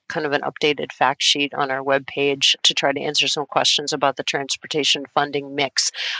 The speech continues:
but I'll try to answer this succinctly. There, there are different, um, tax and fee structures in different states for how they're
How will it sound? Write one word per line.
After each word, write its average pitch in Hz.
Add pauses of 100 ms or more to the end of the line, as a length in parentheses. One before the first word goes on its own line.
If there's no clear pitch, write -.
but 151 (360)
I'll 151
try 165
to 139 (320)
answer 147
this 147
succinctly. 165
There, 165
there 190
are 185
different, 180
um, 147
tax 147
and 151
fee 147
structures 143 (400)
in 160
different 147
states 139
for -
how 139
they're 131